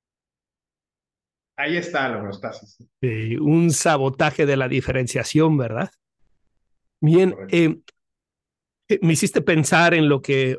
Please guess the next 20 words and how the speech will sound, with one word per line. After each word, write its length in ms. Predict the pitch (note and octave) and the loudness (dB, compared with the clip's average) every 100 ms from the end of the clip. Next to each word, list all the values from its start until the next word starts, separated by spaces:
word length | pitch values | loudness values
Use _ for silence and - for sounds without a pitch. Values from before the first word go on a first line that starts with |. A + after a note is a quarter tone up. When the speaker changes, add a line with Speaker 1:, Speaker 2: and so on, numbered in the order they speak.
| - | -4
Speaker 2:
otra, 720 | D3+ C3+ D#3+ C#3+ C3 A#2+ A#2 - | -6 -2 0 0 0 -2 -8 -10
eh, 320 | C3+ A#2 A2+ A#2 B2+ _ _ - | -8 -6 -8 -10 -12 _ _ -12
modelo 540 | C#3+ C3+ C3 D3+ D3 | -4 -2 0 0 0
de 100 | B2+ | -2
la 120 | A#2+ | -4
terapia 360 | A#2 B2+ C3 C#3 | -6 -8 -6 -8
sistémica, 540 | - B2+ - D3+ C#3 | -8 -6 -2 -2 -2
la 140 | A#2+ A#2 | -8 -8
terapia 340 | B2 C3 C#3+ | -6 -6 -4
de 40 | A#2+ | -6
sistemas 480 | B2 - C3 B2+ - | -8 -6 -6 -6 -6
familiares 560 | B2 A#2+ B2 B2 B2 | -8 -6 -6 -6 -6
de 100 | B2 | -8
Bowen, 440 | A#2+ C3+ B2+ C3 B2+ | -4 -4 -2 -4 -4
habla 280 | B2+ C3 | -4 -6
de 100 | B2 | -6
las 160 | A#2+ A#2 | -10 -10
relaciones 520 | A#2 A2+ - C3+ C3 | -12 -12 -8 -6 -6
triangulares, 800 | C#3+ B2 A#2 B2 A#2+ A#2 A2+ - | -8 -8 -8 -8 -8 -10 -12 -10
¿no? 180 | D#3+ | -10